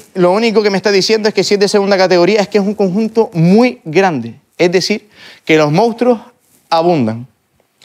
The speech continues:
Para que lo entiendan un poco mejor, tomo la caja en la que están todas las funciones continuas que existen. Todas. Venga, ya que dice la broma del Málaga,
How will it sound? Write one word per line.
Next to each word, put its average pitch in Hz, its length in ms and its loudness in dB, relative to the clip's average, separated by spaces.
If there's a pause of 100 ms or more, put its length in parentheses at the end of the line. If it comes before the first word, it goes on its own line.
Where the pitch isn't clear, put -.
(240)
Para 151 120 -2
que 151 60 0
lo 147 60 2
entiendan 220 300 2
un 214 80 0
poco 208 180 -2
mejor, 147 340 0 (880)
tomo 220 220 0
la 202 120 0
caja 247 200 2
en 226 60 0
la 190 80 0
que - 60 0
están 247 380 0
todas 247 260 2
las 208 120 0
funciones 202 340 0
continuas 220 380 2
que 202 60 -2
existen. 120 380 -4 (140)
Todas. 123 280 0 (640)
Venga, 139 260 0
ya 127 80 2
que 131 80 0
dice 131 200 -2
la 127 80 2
broma 127 200 2
del 117 100 2
Málaga, 156 300 -2